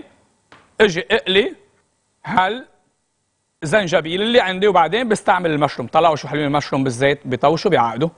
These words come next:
اوكي، يلا يا شيف شادي هلا بنبلش نقلي لك عن الزنجبيل، وبدنا نحط البروكولي. تذكرنا انه البروكولي بس فرزناهم سلقناهم قبل مي، بالمي المغليه المالحه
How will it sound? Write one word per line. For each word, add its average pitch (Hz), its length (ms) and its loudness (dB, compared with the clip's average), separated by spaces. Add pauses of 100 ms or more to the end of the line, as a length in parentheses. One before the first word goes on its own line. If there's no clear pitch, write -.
(160)
اوكي، 277 240 0 (360)
يلا 156 180 2
يا 139 60 -2
شيف 135 200 -6
شادي 147 220 -2
هلا 196 280 2 (320)
بنبلش 185 400 0
نقلي 185 160 -2
لك 170 160 2
عن 135 120 -4
الزنجبيل، 151 680 0 (920)
وبدنا 277 360 2
نحط 254 420 -6
البروكولي. 165 560 -2 (220)
تذكرنا 180 760 -2
انه 165 120 -4
البروكولي 170 520 2
بس 143 240 -2
فرزناهم 160 880 0 (200)
سلقناهم 202 680 -2
قبل 170 300 0
مي، 143 180 -2
بالمي 170 460 0
المغليه 160 680 0
المالحه 147 640 0